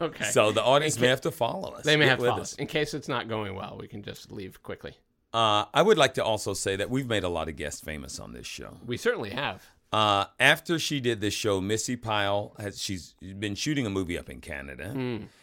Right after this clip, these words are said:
Speaker 2: She did that Ma horror film.
Speaker 1: Ah, yep.
Speaker 2: Yvette Nicole Brown, I just saw yesterday on Joy Reid.
Speaker 1: Yep.
Speaker 2: She, nobody even knew her name before she did this show.
Speaker 1: That's true. J-, and that was just last week.
Speaker 2: Yeah.
Speaker 1: And now she's appearing on Joy Reid.
Speaker 2: Yeah.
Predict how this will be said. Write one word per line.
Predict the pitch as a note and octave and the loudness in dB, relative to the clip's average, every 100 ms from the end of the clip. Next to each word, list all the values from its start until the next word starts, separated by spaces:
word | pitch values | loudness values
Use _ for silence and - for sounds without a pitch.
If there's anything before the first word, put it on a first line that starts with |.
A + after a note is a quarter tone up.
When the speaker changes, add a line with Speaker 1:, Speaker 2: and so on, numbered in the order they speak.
| _ | _
Speaker 2:
She | - A#2 A2+ | -6 -2 4
did | A2+ G#2 | 4 6
that | G#2 G2+ | 4 2
Ma | F#2 G2+ G2+ G2 G2 - - | 0 0 2 0 -4 -10 -10
horror | F#2 G2 F#2+ E2 | -4 0 0 -2
film. | - E2 D2 G2+ - A2 | -6 -8 -8 -10 -8 -2
Speaker 1:
Ah, | G#2 | -2
yep. | G2+ A2 - _ - | 0 -4 -8 _ -6
Speaker 2:
Yvette | A2 A#2 C3 | 4 6 6
Nicole | A#2+ G#2+ B2 A2 | 2 4 4 4
Brown, | F#2+ A2 B2+ A2 G2 | 4 4 4 2 0
I | F#2 | 0
just | F#2 G2+ - | 0 0 2
saw | G2+ | 2
yesterday | F#2 F#2 A2+ - A2 F#2+ F2 | 2 2 2 0 -2 -2 -2
on | E2+ F2 | -4 -8
Joy | E2+ G2+ G#2+ G2+ F#2 | -4 2 2 2 0
Reid. | F2+ A#2 G#2 D2 E2 F#2 _ | -2 -4 -4 -8 -12 -14 _
Speaker 1:
Yep. | - A#2+ B2+ | -2 2 2
Speaker 2:
She, | - - _ - | 0 -14 _ 0
nobody | F3+ G3 G3 F3+ | 8 10 10 8
even | E3 D3+ | 4 2
knew | C#3+ | 4
her | B2 | 6
name | A#2 A2+ F2 | 6 4 0
before | D#2 D#2 | -6 -8
she | - | -8
did | B1 G#1 | -10 -10
this | G2+ | -10
show. | - - - | -8 -10 -8
Speaker 1:
That's | A2 A#2+ - | -4 -2 -2
true. | C#3 G#2+ - B2 | -2 -2 -6 -4
J-, | E3 | 0
and | D#3+ C3+ C3 | 2 2 0
that | - D3 | 2 2
was | C#3+ G2+ | 2 -2
just | B2+ - | -4 -6
last | G#2 F#2+ | -8 -6
week. | A#2+ A#2 - | -4 -6 0
Speaker 2:
Yeah. | C3 C#3+ - | 4 4 4
Speaker 1:
And | C#3 C3+ | -2 4
now | C3 B2+ | 4 4
she's | - B2 | 0 -4
appearing | A2+ C3 A#2 | -4 -4 -2
on | G#2+ | -4
Joy | G2 G#2 | -4 -4
Reid. | G#2 A2+ | -2 0
Speaker 2:
Yeah. | C#3 A#2 | 2 2